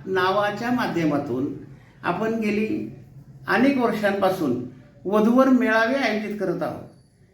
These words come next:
हे संपूर्ण मोफत आहे आणि त्याच, त्याचाच एक भाग म्हणून येत्या रविवारी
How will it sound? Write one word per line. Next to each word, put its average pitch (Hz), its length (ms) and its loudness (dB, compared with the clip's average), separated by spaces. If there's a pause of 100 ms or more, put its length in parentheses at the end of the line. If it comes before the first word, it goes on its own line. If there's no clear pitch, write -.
(100)
हे 226 100 2
संपूर्ण 226 520 -2 (440)
मोफत 226 540 2
आहे 120 440 -4 (720)
आणि 254 520 2 (320)
त्याच, 247 520 0 (760)
त्याचाच 254 400 4
एक 277 220 -2
भाग 185 200 0
म्हणून 196 500 2 (920)
येत्या 202 380 0
रविवारी 190 680 0